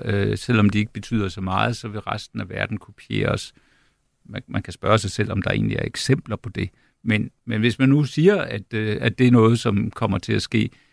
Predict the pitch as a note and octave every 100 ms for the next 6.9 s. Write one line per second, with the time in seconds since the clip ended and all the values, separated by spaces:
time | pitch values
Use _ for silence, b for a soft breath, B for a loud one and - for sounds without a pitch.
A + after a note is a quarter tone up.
0 | b b - G#2 - B2+ A2 A2 A2 G2+
1 | G2 F2 - - _ - - A2+ G2+ F#2+
2 | G2+ - A2 A2 - G2 G2 G2 G#2+ G#2
3 | - G#2+ G2 G2+ G2+ G2+ G#2 G#2 G#2 G2+
4 | G#2+ - G#2+ - G#2 G2 - G#2 A2+ A2
5 | A2 G#2+ G2 G2+ G#2+ G2 G2 G2+ G2+ A2
6 | A#2 G#2+ G2+ G#2+ - G#2+ G#2 G#2+